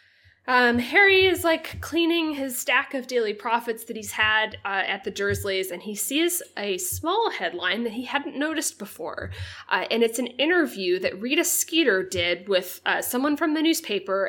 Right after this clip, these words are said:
and Rita Skeeter is about to release a biography about Dumbledore. Um, the article is basically, like, a piece of,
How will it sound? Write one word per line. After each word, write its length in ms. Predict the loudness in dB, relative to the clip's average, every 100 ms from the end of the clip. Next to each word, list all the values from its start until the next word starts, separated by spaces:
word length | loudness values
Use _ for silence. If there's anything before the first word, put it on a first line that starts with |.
| -4
and 240 | -8 -8
Rita 240 | -6 -4 -2
Skeeter 380 | -2 2 2 2
is 120 | 0
about 220 | 0 0
to 120 | -2
release 400 | -8 -2 -2 -2
a 40 | -4
biography 800 | 0 2 2 0 -4 -8 -4 -2
about 300 | -2 -4 -4
Dumbledore. 720 | -6 -6 -8 -8 -8 -8 -10 -16 -20 -20 -4
Um, 420 | 0 0 -2 -8 -12
the 220 | -4 0
article 300 | 2 2 0
is 100 | 0
basically, 540 | 2 0 0 -6 -4 -2
like, 160 | -2
a 40 | -4
piece 280 | -8 -8
of, 260 | -10 -14